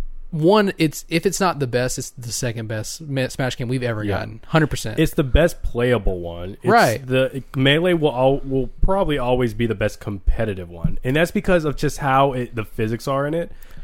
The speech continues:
Speaker 2: But Ultimate
Speaker 1: But
Speaker 2: on a grand scale is the best.
Speaker 1: But yeah, and so what I'm saying is, like, on even out of competitive scene, the reason I think Ultimate almost takes that is because Melee,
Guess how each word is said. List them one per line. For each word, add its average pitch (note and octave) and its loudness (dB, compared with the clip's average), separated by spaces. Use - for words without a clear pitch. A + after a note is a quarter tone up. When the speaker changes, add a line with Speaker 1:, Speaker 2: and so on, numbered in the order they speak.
Speaker 2:
But C#3 2
Ultimate D#3 4
Speaker 1:
But - -16
Speaker 2:
on C#3 4
a B2+ 4
grand B2+ 2
scale G2+ -2
is - -8
the F#2+ -12
best. - -10
Speaker 1:
But G#3 2
yeah, A3 4
and D3+ 0
so F#3 4
what E3+ 4
I'm F3+ 0
saying D3 0
is, C3+ -2
like, B2+ -2
on D3+ 0
even D#3+ -4
out C#3 0
of C3 -4
competitive C#3 -4
scene, A2+ -2
the C3+ -4
reason D3 2
I C#3 2
think C#3 -2
Ultimate C3 0
almost A#2 -6
takes - -6
that A#2 -2
is A2+ -6
because A#2+ -6
Melee, C#3 0